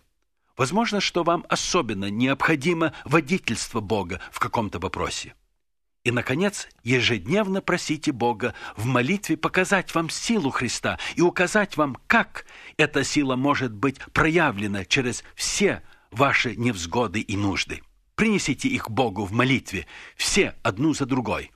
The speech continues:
И если мы доверимся Ему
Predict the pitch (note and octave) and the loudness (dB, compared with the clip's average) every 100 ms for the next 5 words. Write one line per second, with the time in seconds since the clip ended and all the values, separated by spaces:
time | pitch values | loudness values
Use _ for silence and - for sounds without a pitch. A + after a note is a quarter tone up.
0 | _ _ _ _ - - D3+ C3 B3+ - | _ _ _ _ -6 2 2 4 2 2
1 | - G3 F#3+ F3 D#3+ D#3 A#2 G2+ - A2+ | 0 2 4 4 2 2 2 -2 -2 2
2 | C#3 E3+ D#3+ | 4 4 2